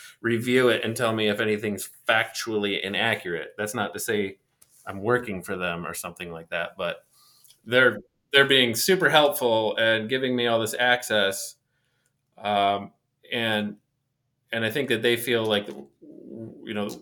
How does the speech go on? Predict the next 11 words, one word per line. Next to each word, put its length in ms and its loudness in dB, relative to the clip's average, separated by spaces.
they're 260 2
not, 320 2
that 180 -2
anything 400 2
that 100 -2
comes 180 -4
out 180 4
of 60 2
this 160 2
is, 160 -2
is, 420 -4